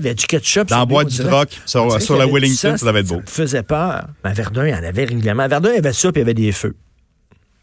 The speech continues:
Speaker 1: C'est ça. Verdun, t'avais un feu, un enterrement de vie de garçon, un enterrement de vie de
Speaker 2: <laughs> Ça donne
Speaker 1: garçon,
Speaker 2: le
Speaker 1: un
Speaker 2: goût,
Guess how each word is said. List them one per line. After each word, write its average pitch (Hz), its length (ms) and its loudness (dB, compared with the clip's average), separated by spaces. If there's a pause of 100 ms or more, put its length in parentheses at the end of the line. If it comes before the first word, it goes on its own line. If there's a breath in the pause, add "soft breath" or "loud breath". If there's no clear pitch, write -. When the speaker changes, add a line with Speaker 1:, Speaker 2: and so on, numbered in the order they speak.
Speaker 1:
C'est 151 60 0
ça. 147 100 2 (880 loud breath)
Verdun, 165 260 2
t'avais 156 200 2
un 175 220 4
feu, 185 300 2
un 170 140 2
enterrement 151 300 2
de 143 60 0
vie 139 100 0
de 143 40 -2
garçon, 160 340 2
un 156 120 2
enterrement 151 260 0
de 170 60 4
vie 151 60 -6
de - 20 -6
Speaker 2:
<laughs> 247 40 2
Ça 196 40 2
donne 151 280 0
Speaker 1:
garçon, 127 40 0
Speaker 2:
le 127 100 2
Speaker 1:
un 127 40 -2
Speaker 2:
goût, 120 240 0